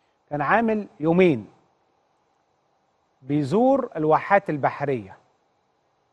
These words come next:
الواحات البحرية لو حضراتكم متابعين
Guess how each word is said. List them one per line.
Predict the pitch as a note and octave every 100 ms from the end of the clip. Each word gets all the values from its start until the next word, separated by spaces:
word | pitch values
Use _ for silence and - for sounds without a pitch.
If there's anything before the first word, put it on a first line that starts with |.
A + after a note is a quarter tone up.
| _ A2+
الواحات | A#2+ - G#3+
البحرية | F3 D#3 D#3+ F3+ A#3 A3+ - _ _ _ _ _ _ _ _ _ _ -
لو | C3+
حضراتكم | - D3+ F3+ G#3+ - A#2 _ _ _ _ _ _ _ _
متابعين | C#3+ D3+ C#3 C#3 G#3 B3+ B3